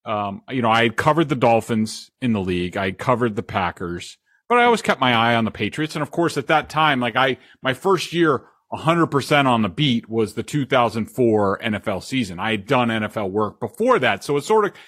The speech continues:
basically around year two thousand. So really when Belichick started here is when I started covering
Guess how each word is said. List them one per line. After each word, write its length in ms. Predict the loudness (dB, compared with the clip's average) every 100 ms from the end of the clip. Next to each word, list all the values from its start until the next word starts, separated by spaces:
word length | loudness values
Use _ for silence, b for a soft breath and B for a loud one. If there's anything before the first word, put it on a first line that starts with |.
| B B
basically 600 | -2 -2 0 0 0 -4 _ _ -4
around 300 | 2 4 4
year 160 | 2 2
two 220 | 0 0
thousand. 380 | 2 2 0 -6
So 140 | -6
really 360 | 0 2 4 2
when 180 | 2
Belichick 460 | 2 2 2 -2 -4
started 320 | 0 0 0
here 160 | -2 -4
is 140 | -2
when 180 | 0 0
I 60 | 0
started 360 | -2 -2 -2
covering 400 | -2 -2 -2 -6